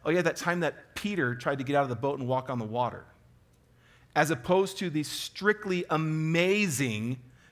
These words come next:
thing that Jesus was four miles offshore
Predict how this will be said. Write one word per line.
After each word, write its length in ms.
thing 420
that 320
Jesus 720
was 300
four 600
miles 720
offshore 880